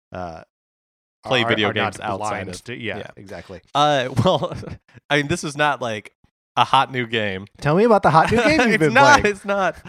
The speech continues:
Speaker 2: Uh, Roller Coaster Tycoon Classic got released on Android and I O S.
Speaker 1: Yeah.
Speaker 2: And so this is the original,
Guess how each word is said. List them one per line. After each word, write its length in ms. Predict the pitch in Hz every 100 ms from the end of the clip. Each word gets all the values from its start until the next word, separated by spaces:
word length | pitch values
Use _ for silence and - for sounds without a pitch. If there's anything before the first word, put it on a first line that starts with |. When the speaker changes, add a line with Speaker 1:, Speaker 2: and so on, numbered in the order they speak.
| - - - _ -
Speaker 2:
Uh, 540 | 135 131 123 120 110 - _ _ _ _ _ _ _ _ - -
Roller 300 | 139 147 220
Coaster 280 | 233 214 202
Tycoon 580 | 190 156 - 151 143 131
Classic 760 | - 143 170 - 113 101 - _ _
got 100 | -
released 320 | 131 127 127 -
on 140 | 113
Android 580 | 110 110 113 117 117 110
and 240 | 113 110
I 220 | 107 120
O 140 | 117 104
S. 340 | 110 175 -
Speaker 1:
Yeah. 680 | - 95 101 139 147 82 65 _
Speaker 2:
And 440 | 147 147 143 131 - -
so 180 | - 151
this 280 | 127 180
is 100 | 202
the 180 | - 175
original, 720 | 143 120 151 165 160 160 160